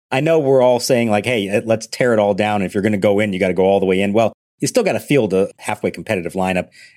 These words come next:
and have a cleanup hitter to hit behind Soto. And so I think Bell is a good one to have for that. And then I'd be surprised if this winter they go to him and say, "Hey, we wanna extend you." I think they would play that out,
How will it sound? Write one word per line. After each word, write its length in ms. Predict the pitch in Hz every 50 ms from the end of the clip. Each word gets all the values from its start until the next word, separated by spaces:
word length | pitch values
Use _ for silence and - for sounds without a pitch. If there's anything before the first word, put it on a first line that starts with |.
| -
and 120 | - 95 -
have 200 | - 113 101 87
a 40 |
cleanup 460 | - - - - 131 131 113 92 - -
hitter 320 | 98 85 90 85 82 - - - _ _
to 80 | - 87
hit 160 | 101 95 -
behind 280 | - 82 92 87 85 82 -
Soto. 420 | - 113 104 101 95 87 82 - - - - - _ _
And 160 | - 104 98 -
so 80 | 117
I 80 | 107 107
think 240 | - 117 104 90 85
Bell 220 | 107 104 98 98
is 80 | 87 95
a 40 |
good 160 | 85 85 95 92
one 120 | 87 87
to 80 | 80 92
have 180 | 113 123 131
for 80 | - 135
that. 160 | 120 120 123
And 160 | - 151 151 151
then 180 | 147 143 - - -
I'd 180 | 143 160 170 147
be 100 | 175 180
surprised 720 | - - - - - - - 165 165 170 175 180 170 -
if 140 | 127 113 -
this 180 | 143 131 - -
winter 540 | 107 98 113 123 120 110 101 95 92 - - -
they 180 | 98 107 95
go 220 | 90 87 104 101 98
to 100 | 95 92
him 220 | 101 98 92 90
and 120 | 85 85
say, 380 | - - - 98 92 92 92 90
"Hey, 120 | 85 98
we 80 | 95 95
wanna 220 | 92 95 92 87 82
extend 360 | - - - - 98 85 80
you." 80 | 82 85
I 100 | 110 131
think 200 | - 147 127 -
they 80 | 127
would 160 | 113 104 -
play 240 | - - - 117 104
that 200 | 92 92 92 85
out, 280 | 85 85 87 90 87